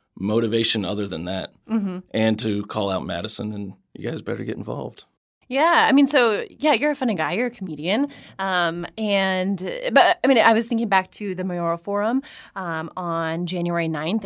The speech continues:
Speaker 2: And you definitely, you know, I've said this before, but brought an air of levity to the situation.
Speaker 1: Sure.
Speaker 2: You know, that was great.
Speaker 1: Yeah.
Speaker 2: Um, but you, you were also, um, real serious in, in certain situations and brought up, um, some big issues. I mean, you've,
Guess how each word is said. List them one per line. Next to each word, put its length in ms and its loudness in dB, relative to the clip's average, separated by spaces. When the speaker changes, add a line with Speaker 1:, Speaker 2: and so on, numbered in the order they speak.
Speaker 2:
And 120 -12
you 40 -6
definitely, 640 -6
you 120 -12
know, 80 -4
I've 80 -10
said 100 -12
this 100 -18
before, 280 -6
but 260 -8
brought 220 8
an 80 4
air 160 8
of 100 -2
levity 380 4
to 100 -2
the 80 -8
situation. 680 -6
Speaker 1:
Sure. 180 4
Speaker 2:
You 40 6
know, 80 2
that 140 4
was 120 -6
great. 380 -2
Speaker 1:
Yeah. 240 0
Speaker 2:
Um, 340 8
but 220 6
you, 180 -2
you 120 2
were 60 8
also, 420 6
um, 260 4
real 140 2
serious 400 0
in, 160 -2
in 120 0
certain 280 -4
situations 680 -8
and 160 -8
brought 220 -6
up, 240 -4
um, 200 -4
some 200 -6
big 180 -6
issues. 320 -6
I 60 -4
mean, 140 -6
you've, 340 -12